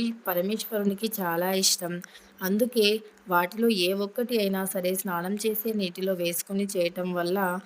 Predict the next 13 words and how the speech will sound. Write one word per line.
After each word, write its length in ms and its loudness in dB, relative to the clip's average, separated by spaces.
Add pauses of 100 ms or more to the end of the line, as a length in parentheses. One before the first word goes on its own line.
(340)
మీరు 240 6 (120)
ఏకంగా 520 2 (480)
అన్ని 260 2
పుణ్యనదుల్లో 840 0
స్నానం 460 -2
చేసినంత 600 -4
పుణ్యం 420 -2
లభిస్తుంది. 760 -2 (500)
తరువాత 480 2 (540)
ఆ 200 4
స్నానం 420 0
చేసే 320 2
సమయంలో 640 0